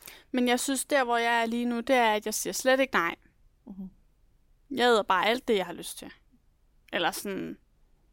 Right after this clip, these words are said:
Speaker 1: Og så, og det trigger jo så også vagthunden, eller sådan,
Speaker 2: Mhm.
Speaker 1: at jeg synes, det er svært at finde den der balance i, at,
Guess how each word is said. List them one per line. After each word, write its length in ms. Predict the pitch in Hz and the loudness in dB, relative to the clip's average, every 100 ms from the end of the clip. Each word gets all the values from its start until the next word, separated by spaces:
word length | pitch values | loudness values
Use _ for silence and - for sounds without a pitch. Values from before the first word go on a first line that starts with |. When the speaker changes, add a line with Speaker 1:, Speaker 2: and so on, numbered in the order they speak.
| _ _ _ _ | _ _ _ _
Speaker 1:
Og 200 | - - | -16 -10
så, 520 | - - - 240 196 - | -8 -8 -4 -2 -2 -2
og 200 | 202 - | -4 -2
det 260 | 240 247 | 0 0
trigger 400 | - - 247 233 | -2 0 2 4
jo 340 | 202 185 185 190 - _ _ _ | 2 2 -2 -4 -12 _ _ _
så 280 | - - 196 | -12 0 2
også 540 | - 202 226 - - _ | 4 2 2 -6 -14 _
vagthunden, 600 | - 190 - 196 - - - | -6 -6 -10 -12 -10 -10 -10
eller 180 | - 196 | -10 -10
sådan, 340 | - 208 196 190 | -6 -4 -4 -6
Speaker 2:
Mhm. 120 | 220 - - _ | -8 -12 -20 _
Speaker 1:
at 300 | - 196 - | -2 -2 -2
jeg 140 | 185 226 | -6 -4
synes, 200 | 233 - | -6 -2
det 100 | 247 | -2
er 40 | |
svært 340 | - 226 214 | 2 2 2
at 80 | 208 | 0
finde 280 | - 240 240 | 0 0 0
den 180 | 214 190 | -4 -4
der 80 | 170 | -6
balance 600 | - 185 208 247 - 254 | -4 -2 0 -2 -2 -2
i, 220 | 220 202 | -2 -2
at, 260 | 196 - | -4 -6